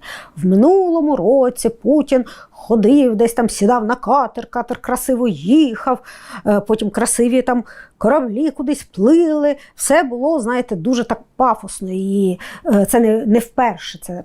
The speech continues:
пафосно роблять. І взагалі, треба сказати, Путін дуже любить ці паради, любить дуже поїхати в Санкт-Петербург, поплавати, показати, що Росія морська держава.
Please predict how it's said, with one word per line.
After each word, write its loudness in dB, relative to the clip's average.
пафосно -6
роблять. 0
І 0
взагалі, 4
треба -10
сказати, -4
Путін 0
дуже 2
любить 2
ці -6
паради, -2
любить -6
дуже -4
поїхати -4
в -6
Санкт-Петербург, -2
поплавати, -2
показати, -4
що -8
Росія 2
морська -2
держава. -2